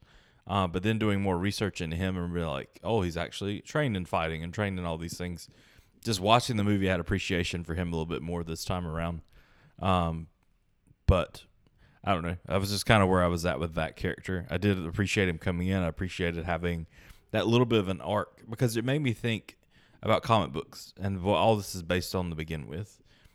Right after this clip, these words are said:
It made me think about these stories where people literally just start up and they're out fighting somebody and saving the day. Um, and that's just kinda what this was, 'cause we've only seen the big ones, but I would, you know,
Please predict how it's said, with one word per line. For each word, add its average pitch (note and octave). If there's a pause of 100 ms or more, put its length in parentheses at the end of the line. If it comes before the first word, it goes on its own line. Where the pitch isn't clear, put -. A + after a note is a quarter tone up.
(120)
It G2
made G2+
me A2+
think G#2+
about F2+
these F#2
stories G2+
where E2+
people A#2
literally G#2+
just F#2+
start A#2
up C3
and F#2+
they're F#2
out G#2+
fighting A#2
somebody F2+
and F#2
saving F2+
the E2+
day. E2+ (500)
Um, F2+
and E2+
that's F2+
just G#2
kinda G#2+
what F#2
this -
was, A2+
'cause G#2 (340)
we've C#3+
only B2
seen G#2
the F2+
big G#2+
ones, F2+
but G2
I G#2
would, F#2+
you G2+
know, F2